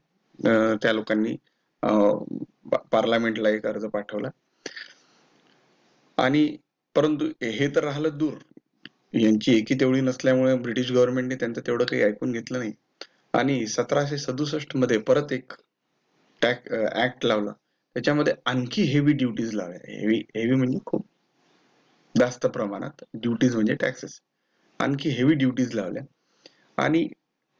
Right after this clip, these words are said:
ए, सतराशे त्र्याहत्तर ला टी Act pass केला.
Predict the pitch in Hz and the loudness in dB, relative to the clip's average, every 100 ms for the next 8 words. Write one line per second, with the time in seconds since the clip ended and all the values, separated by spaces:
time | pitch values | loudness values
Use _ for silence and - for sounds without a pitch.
0 | _ _ _ _ - - 120 - - - | _ _ _ _ -8 -2 0 0 -4 0
1 | 170 170 180 - 139 139 - 151 156 - | 2 2 -2 -4 -2 -2 -2 -2 -2 -6
2 | _ - 190 - 127 - - 101 - - | _ -8 -6 -4 -6 -8 -8 -8 -8 -14
3 | - | -16